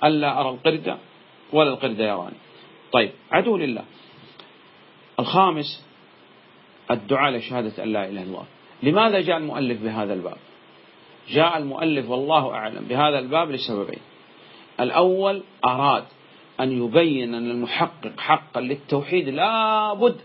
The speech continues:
أن يدعو للتوحيد، وأراد أن يرد ويدحض حجة من يقول أنه أول ما يدعى إليه الصلاة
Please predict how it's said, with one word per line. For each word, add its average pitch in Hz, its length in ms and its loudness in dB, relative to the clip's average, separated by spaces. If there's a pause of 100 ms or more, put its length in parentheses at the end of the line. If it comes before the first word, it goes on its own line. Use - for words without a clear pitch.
أن 143 120 0
يدعو 117 280 -2
للتوحيد، - 500 -10 (2250)
وأراد 175 580 4
أن 170 180 -4
يرد 160 600 2 (460)
ويدحض 127 600 0
حجة 139 520 -2
من 135 140 -6
يقول 165 440 0
أنه 135 440 -4
أول 226 540 4
ما 196 180 2
يدعى 208 360 2
إليه 233 320 4 (500)
الصلاة 170 540 4